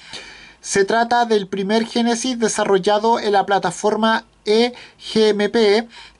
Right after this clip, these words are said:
Eh, posee una silueta estilo coupé y su carrocería posee cuatro puertas.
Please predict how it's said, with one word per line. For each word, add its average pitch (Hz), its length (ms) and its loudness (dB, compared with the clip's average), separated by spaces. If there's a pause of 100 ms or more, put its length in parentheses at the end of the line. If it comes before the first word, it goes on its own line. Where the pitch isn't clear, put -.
Eh, 185 200 4
posee 202 440 0
una 220 480 2
silueta 214 500 0
estilo 214 360 0
coupé 208 480 0
y 202 140 -4
su 196 340 2
carrocería 196 680 0
posee 208 360 0
cuatro 214 340 0
puertas. 120 600 -2